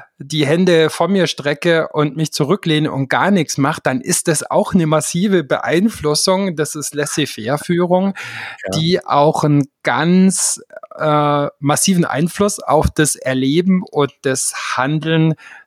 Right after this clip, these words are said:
Speaker 1: der von mir Geführten, äh, hat, auch wenn ich eben eine extrem lange Leine habe und das vielleicht sogar als positive Führung missverstehen würde, um das mal gleich zu klären.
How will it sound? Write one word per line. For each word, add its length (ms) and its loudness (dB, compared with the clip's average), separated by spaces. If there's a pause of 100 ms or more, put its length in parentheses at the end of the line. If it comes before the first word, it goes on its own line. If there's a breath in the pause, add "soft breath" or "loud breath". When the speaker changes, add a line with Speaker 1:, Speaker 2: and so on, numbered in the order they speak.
(140 loud breath)
Speaker 1:
der 160 2
von 240 0
mir 200 4
Geführten, 1000 -2 (340)
äh, 120 -14
hat, 320 -4 (200)
auch 360 2
wenn 300 0 (120)
ich 240 -6
eben 220 0
eine 180 2
extrem 480 -2
lange 260 -2
Leine 380 -2
habe 180 -8
und 200 -6
das 100 0
vielleicht 320 0
sogar 280 2
als 380 0 (840 loud breath)
positive 680 0
Führung 800 0
missverstehen 880 -2
würde, 380 -6 (260)
um 180 2
das 200 0
mal 120 0
gleich 220 -4
zu 140 -4
klären. 400 -2